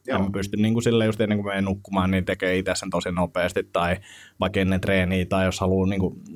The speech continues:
Speaker 2: pienet päivätorkut
Speaker 1: Joo.
Speaker 2: ottaa, niin muutamassa minuutissa saa semmoisen niinku aika hyvän fiiliksen itselleen.
Speaker 1: Siis tollaset nauhasysteemit just tällaiseen rentoutumiseen tai vaikka nukahtamiseen,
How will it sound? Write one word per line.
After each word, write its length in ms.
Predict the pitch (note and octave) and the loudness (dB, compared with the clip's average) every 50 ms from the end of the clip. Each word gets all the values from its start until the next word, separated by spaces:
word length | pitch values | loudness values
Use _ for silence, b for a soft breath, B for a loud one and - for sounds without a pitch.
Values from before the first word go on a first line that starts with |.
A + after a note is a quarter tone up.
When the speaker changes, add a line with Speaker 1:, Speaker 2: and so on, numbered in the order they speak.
| C#2 C#2 - | -12 -2 0
Speaker 2:
pienet 260 | G2+ F#2+ F2+ G2 - | 0 0 0 0 0
päivätorkut 540 | G2+ F#2+ F2+ F#2 F2 F#2 F2+ F#2 F#2 F#2+ F#2+ F2 G2 | 0 2 2 2 0 0 0 -2 -2 -2 -2 -2 -4
Speaker 1:
Joo. 60 | A2+ | -2
Speaker 2:
ottaa, 180 | G2+ G#2 F2 F2 | -2 -2 -2 0
niin 300 | F2 F2 E2 E2+ F2 E2+ _ _ _ B2+ A#2+ A2+ A2+ | -2 -2 -4 -4 -6 -8 _ _ _ -6 -6 -4 -4
muutamassa 520 | A2 A2 G#2 G#2 G2 F#2+ F#2+ F#2 F#2 - - | -4 -4 -2 -2 0 0 2 0 0 0 0
minuutissa 380 | G2+ F#2+ F#2 F#2 F2+ G#2 - | 2 2 2 2 0 -2 -2
saa 160 | - A2 F#2 G#2 | 0 0 0 0
semmoisen 300 | A2+ A2+ A#2 A#2+ A2 A2 | 0 0 0 0 2 0
niinku 160 | A#2 A2+ G2+ | 0 0 0
aika 180 | G#2 G#2 G#2+ | 0 0 2
hyvän 260 | G#2 A2 G2 G#2+ A2 A2 | 0 2 2 0 -2 0
fiiliksen 460 | - B2 A#2+ A#2 B2+ B2 - B2 G2+ | 0 0 0 2 0 0 0 -2 -2
itselleen. 400 | - - A#2 A2 G#2+ G#1+ - D3 - - _ _ | 0 -2 -2 -2 0 -2 -2 -2 -6 -16 _ _
Speaker 1:
Siis 240 | - C#3 C3+ C#3 - | -6 -6 -6 -2 0
tollaset 380 | D3 C#3 C3+ C3+ B2+ C3+ B2 | 0 2 2 2 0 0 0
nauhasysteemit 1000 | B2+ C#3 C#3+ C#3+ C3+ B2 C3 A#2 G#2+ - - - B2+ A#2 G2+ C3 B2 A#2 A2+ - | 2 2 2 2 2 0 0 -2 -4 -6 -8 -6 -6 -6 -2 -2 -2 -2 -2 -2
just 160 | C3+ A#2+ - | -4 -6 -2
tällaiseen 360 | - C3 B2 B2 A#2 B2+ A#2+ A#2+ | 0 0 0 2 2 0 0 2
rentoutumiseen 680 | B2+ B2+ B2 B2 A#2+ A#2+ A#2 A#2 A2+ A2+ G#2+ A2+ A2 | 0 0 2 2 0 0 2 -2 -4 -2 -2 -4 -2
tai 140 | A#2 A2+ A2+ | 0 0 0
vaikka 180 | A2+ G#2+ G#2 A2+ | 0 -2 -2 -2
nukahtamiseen, 840 | A#2+ B2 A#2+ A2+ G#2 F#2 - A#2 G#2+ G2+ G2 - G#2+ G2 F#2+ F#2 | -2 0 0 0 -2 -2 -4 -8 -8 -8 -8 -6 -4 -4 -4 -4